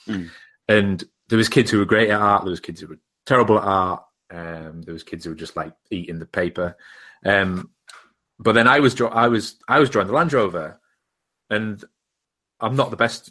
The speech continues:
Speaker 2: illustrator in the <laughs> world. You know, I prefer much more kind of, like, expressive things. And even as a kid, I probably was the same. But I drew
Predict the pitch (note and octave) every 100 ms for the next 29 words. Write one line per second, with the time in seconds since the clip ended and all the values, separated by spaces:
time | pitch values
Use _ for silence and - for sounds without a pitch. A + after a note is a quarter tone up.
0 | - A#2+ - A2+ A2+ A#2 C#3 F#3 E3 F3
1 | G#3 A#2 B2 G2 - A2+ A2 G2 G#2 G2
2 | - F#2 - F#2 F2+ F2 - - G#2 -
3 | G#2 _ - G2+ G#2 G2 F#2 G2 F#2 E2+
4 | E2 F#2+ F#2 F#2 F2+ F2 E2+ - F#2 G2
5 | - - - - _ - G#2+ B2 C3+ B2+
6 | A#2 A2 G2+